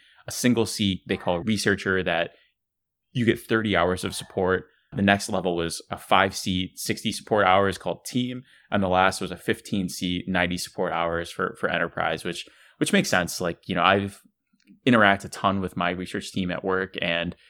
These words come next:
we don't ha-, use Dscout on my specific team. I'm sure someone at my company that uses Dscout. So it makes sense, though, to get those support hours. Like, I'm always asking questions to the, my research team or the support team to say, "Hey, like,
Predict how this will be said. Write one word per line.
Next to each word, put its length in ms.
we 140
don't 420
ha-, 240
use 240
Dscout 500
on 220
my 260
specific 520
team. 480
I'm 120
sure 300
someone 400
at 160
my 100
company 360
that 100
uses 280
Dscout. 460
So 220
it 100
makes 180
sense, 200
though, 120
to 80
get 200
those 200
support 320
hours. 340
Like, 100
I'm 120
always 340
asking 340
questions 560
to 240
the, 340
my 220
research 440
team 260
or 40
the 100
support 400
team 160
to 60
say, 200
"Hey, 300
like, 240